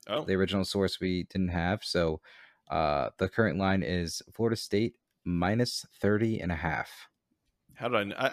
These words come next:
Speaker 1: I was like, "I wonder if this will be, you know, upper twenties." How did I know it would be just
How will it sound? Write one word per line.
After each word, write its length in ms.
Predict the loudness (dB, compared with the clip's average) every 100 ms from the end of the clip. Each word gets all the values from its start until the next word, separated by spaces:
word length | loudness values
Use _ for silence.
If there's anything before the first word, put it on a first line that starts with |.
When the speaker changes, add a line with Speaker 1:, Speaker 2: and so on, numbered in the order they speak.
| -2 0
Speaker 1:
I 60 | 0
was 100 | 4
like, 240 | 2 2
"I 60 | -2
wonder 200 | -2 -2
if 80 |
this 80 | -2
will 120 | -4
be, 240 | 0 0 0
you 120 | -2
know, 120 | -2
upper 260 | 0 -2 -4
twenties." 720 | -6 -2 -2 0 -2 -4 -8 -10 _ _ _ _
How 100 | -2
did 100 | 2
I 60 | 2
know 160 | 2 0
it 40 |
would 100 | 0
be 180 | -2 -2
just 260 | -4 -12